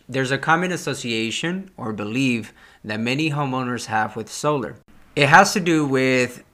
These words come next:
pushy solar sales reps that pressure consumers to sign a twenty-year solar contract before they explain the full scope of the offer, or in finding out the credibility of the actual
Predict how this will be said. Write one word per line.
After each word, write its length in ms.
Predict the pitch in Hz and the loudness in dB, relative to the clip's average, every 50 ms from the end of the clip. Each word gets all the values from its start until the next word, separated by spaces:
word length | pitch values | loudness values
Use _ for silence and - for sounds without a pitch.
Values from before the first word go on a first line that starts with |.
| _ _ | _ _
pushy 420 | - - 175 180 - - - 190 | -2 0 0 0 0 0 -2 -2
solar 400 | 180 - - 147 139 143 143 147 | -2 -2 0 0 0 2 0 -2
sales 440 | 139 139 - 127 117 113 113 107 - | -2 -4 -2 -2 -2 -2 -2 -4 -8
reps 480 | 110 101 110 104 98 - 98 - - - - | -8 -6 -4 -2 -2 -4 -4 -8 -10 -14 -12
that 280 | - 117 110 107 107 - | -10 -8 -8 -8 -8 -10
pressure 680 | - - - 139 139 156 151 - - 160 160 160 156 - - - | -10 -6 -2 0 2 2 2 0 0 0 0 0 -2 -4 -8 -10
consumers 680 | - 120 110 - - - 151 151 151 147 147 139 - | -10 -10 -8 -8 -6 -6 -6 -4 -4 -4 -6 -6 -8
to 80 | - 117 | -10 -12
sign 300 | - - 131 123 120 117 | -8 -6 -6 -4 -4 -4
a 120 | 113 107 | -4 -6
twenty-year 1160 | 104 104 - - - 143 151 160 165 165 156 - - - _ - 123 117 113 117 117 117 117 | -8 -10 -12 -8 -6 -6 -4 -4 -4 -4 -6 -8 -10 -16 _ -18 -14 -8 -6 -4 -2 -2 -4
solar 480 | 117 113 - - - 120 120 120 123 123 | -4 -6 -8 -6 -6 -4 -2 -2 -2 -4
contract 800 | 120 123 - - 107 110 107 101 - 113 107 95 - - - 110 | -6 -6 -6 -6 -6 -6 -6 -8 -10 -10 -10 -10 -12 -12 -14 -10
before 420 | 101 120 113 - - 131 139 135 | -8 -8 -8 -8 -6 -4 -4 -2
they 160 | 131 127 123 113 | -2 -2 -2 -2
explain 560 | 110 107 - - - - 123 131 143 147 147 | -4 -6 -8 -12 -12 -10 -8 -6 -6 -6 -6
the 100 | 127 120 | -8 -10
full 240 | - - 123 120 117 | -8 -8 -8 -8 -8
scope 440 | - - - - 117 113 107 104 - - - - _ _ _ - | -10 -10 -8 -6 -6 -6 -6 -8 -10 -20 -20 -20 _ _ _ -8
of 160 | 135 123 117 | -6 -6 -4
the 100 | 139 135 | -2 2
offer, 400 | 127 123 123 113 120 123 123 - _ _ _ - | 2 2 2 0 -2 -4 -4 -4 _ _ _ -2
or 340 | - 185 208 151 123 120 117 - | 2 4 6 6 4 2 0 -4
in 160 | 135 131 123 | -6 -6 -8
finding 440 | 117 - - 147 165 175 175 180 165 | -4 -2 -2 0 0 -2 -4 -4 -2
out 200 | 135 120 120 110 | 0 0 0 -2
the 80 | 107 113 | -4 -8
credibility 920 | - - 135 123 117 117 113 110 123 127 123 123 117 107 110 110 107 104 - | -8 -6 -6 -4 -4 -4 -4 -4 -4 -4 -4 -4 -4 -6 -8 -8 -10 -12 -10
of 160 | - 113 113 - | -10 -10 -8 -6
the 160 | 120 117 117 | -6 -4 -2
actual 480 | 113 113 113 - - 113 98 98 - | -2 -2 -4 -6 -8 -8 -8 -10 -10